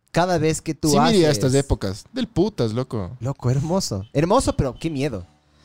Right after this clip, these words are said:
Speaker 1: Y miré con el celular bien cargado. <laughs> Para las fotos, mijo. Porque no va a haber señal. Pero, ¿qué, qué llevarías, ve? O sea, hablando en serio, digamos que puedes llevar cosas, loco. ¿Qué llevarías? Primero tienes que estar vestido, si vas así.
Speaker 2: Pañitos húmedos, mijo.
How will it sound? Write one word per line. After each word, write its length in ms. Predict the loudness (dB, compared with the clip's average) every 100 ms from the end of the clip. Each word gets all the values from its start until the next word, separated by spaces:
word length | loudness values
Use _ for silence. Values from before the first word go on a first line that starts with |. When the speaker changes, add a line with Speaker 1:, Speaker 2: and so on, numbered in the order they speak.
| _ _
Speaker 1:
Y 100 | 0
miré 180 | 2 2
con 120 | 2
el 80 | 0
celular 240 | 2 0
bien 140 | 0 0
cargado. 420 | -4 -4 -4 -8 _ -6
<laughs> 480 | -2 0 -2 -6 -12
Para 120 | -12
las 120 | -8
fotos, 280 | -6 -6 -8
mijo. 280 | -8 -8 -10 _ _ _ _ _ _ _ _ _ -4
Porque 160 | 0
no 60 | 2
va 40 |
a 40 | 0
haber 60 |
señal. 280 | -2 -6 -10 -14 _ _ -4
Pero, 120 | -2
¿qué, 200 | -2 -4
qué 140 | -6
llevarías, 340 | -4 -4 -6 -10
ve? 180 | -14 -20 _ _
O 80 | 0
sea, 80 | 2
hablando 180 | 2
en 60 | 0
serio, 120 | -4
digamos 220 | -2 -2 -2
que 60 |
puedes 140 | -4 0
llevar 200 | -2 -2
cosas, 300 | -6 -8 -12
loco. 260 | -14 -18 -20 _ -4
¿Qué 80 | 0
llevarías? 400 | 0 0 -6 -14 _ _ _ _ _ _ _ _ _ _ _ _ -8
Primero 200 | -4 -2
tienes 160 | -4
que 40 | 0
estar 160 | 0
vestido, 580 | 2 0 0 2 2 -2
si 160 | -10 -6
vas 140 | -6
así. 480 | -4 -6 -6 -6 -10 _ -20 _ _ _ _ _ _
Speaker 2:
Pañitos 400 | 0 2 2 2
húmedos, 340 | 4 2 0
mijo. 240 | -4 -10